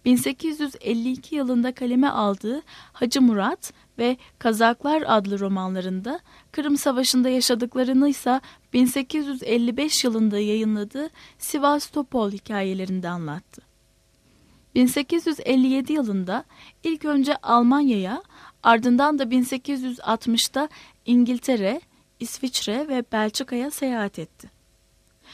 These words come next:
Bu ülkelerin önde gelen düşünce insanları ve yazarlarıyla tanıştı. Bin sekiz yüz altmış bir yılında Rusya'ya geri döndü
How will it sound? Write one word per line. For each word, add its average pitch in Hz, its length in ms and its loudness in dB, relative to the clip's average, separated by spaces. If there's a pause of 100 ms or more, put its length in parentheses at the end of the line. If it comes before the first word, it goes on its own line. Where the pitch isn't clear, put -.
(240)
Bu 320 160 0
ülkelerin 285 540 0
önde 247 340 2
gelen 269 380 2
düşünce 262 380 2
insanları 220 640 -2
ve 370 60 -8
yazarlarıyla 240 800 0
tanıştı. - 500 -12 (1040)
Bin 254 100 4
sekiz 302 420 -2
yüz 285 180 -4
altmış 262 480 0
bir 302 100 0
yılında 202 540 -4 (320)
Rusya'ya 277 380 0
geri 254 320 -2
döndü 165 300 -8